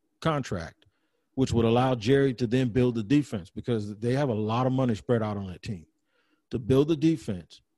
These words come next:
and to trade all of that draft capital to whoever, even if it's the Jets. So the Jets would then have, like, five first-round picks. If the, if the Cowboys gave them three first-rounders this year and another one next year,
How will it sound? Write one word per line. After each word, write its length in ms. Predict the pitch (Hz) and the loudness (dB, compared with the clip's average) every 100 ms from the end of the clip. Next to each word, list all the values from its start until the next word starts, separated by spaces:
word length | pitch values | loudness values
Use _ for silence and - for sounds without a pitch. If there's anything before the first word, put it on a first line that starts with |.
| _ _ _ - | _ _ _ -12
and 80 | 113 | -10
to 60 | |
trade 320 | 113 139 131 123 | -6 0 2 2
all 240 | 127 156 | 2 4
of 80 | 156 | 6
that 140 | 151 | 4
draft 340 | 135 151 135 - | 2 0 0 -2
capital 400 | 117 110 113 110 | -2 -2 -4 -4
to 160 | 117 | -2
whoever, 400 | 104 131 113 - _ _ | 2 2 2 -4 _ _
even 240 | 123 135 143 | -4 -2 0
if 160 | 131 | -2
it's 140 | 143 - | -4 -6
the 120 | 113 | -10
Jets. 460 | 98 123 - - - _ | -4 -4 -4 -12 -20 _
So 160 | - 117 | -6 -4
the 120 | 123 | -2
Jets 300 | 110 160 - | 0 -2 -2
would 140 | 127 | -4
then 140 | 147 131 | -2 -4
have, 140 | 120 | -4
like, 220 | 110 107 | -6 -10
five 380 | - 127 135 135 | -14 -12 -10 -6
first-round 520 | 143 127 131 120 113 | -4 -4 -4 -6 -4
picks. 280 | 123 - - | -4 -4 -10
If 160 | 117 110 | -10 -6
the, 320 | 110 120 139 | -6 -4 -4
if 80 | 127 | -4
the 100 | 120 | -4
Cowboys 420 | 151 170 175 151 | -4 -2 -2 -2
gave 180 | 139 127 | -2 -2
them 140 | 120 | -4
three 220 | 110 143 156 | -2 -2 0
first-rounders 600 | 151 139 135 123 107 98 | -2 -4 -4 -4 -4 -4
this 220 | 135 127 | -6 -4
year 140 | 117 | -4
and 60 | 107 | -4
another 280 | 104 131 120 | -4 -4 -4
one 160 | 110 | -4
next 280 | 117 107 - | -6 -6 -12
year, 140 | 85 | -16